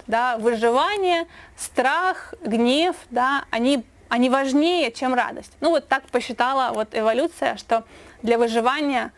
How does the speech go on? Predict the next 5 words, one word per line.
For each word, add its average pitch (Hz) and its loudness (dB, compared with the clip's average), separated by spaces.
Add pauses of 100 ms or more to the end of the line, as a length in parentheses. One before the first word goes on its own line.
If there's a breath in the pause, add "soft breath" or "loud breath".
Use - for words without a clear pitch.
(260 soft breath)
реально 254 2
нужны 220 0
больше 233 0
негативные 226 0
эмоции. 214 -4